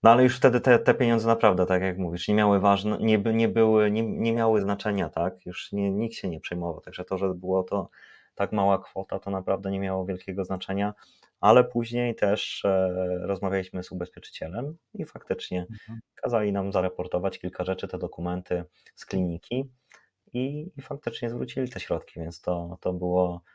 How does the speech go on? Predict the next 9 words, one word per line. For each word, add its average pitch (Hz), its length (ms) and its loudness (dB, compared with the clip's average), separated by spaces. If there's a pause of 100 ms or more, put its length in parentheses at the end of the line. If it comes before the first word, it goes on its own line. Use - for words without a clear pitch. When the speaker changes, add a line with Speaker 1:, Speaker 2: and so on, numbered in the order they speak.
(280)
Speaker 1:
e, 87 640 -6
z - 80 -4
niedobrego 127 460 6
doświadczenia, 120 580 4
jakby 110 280 2
ten 110 260 4
element 101 360 2
<laughs> - 160 -8
był 101 80 -2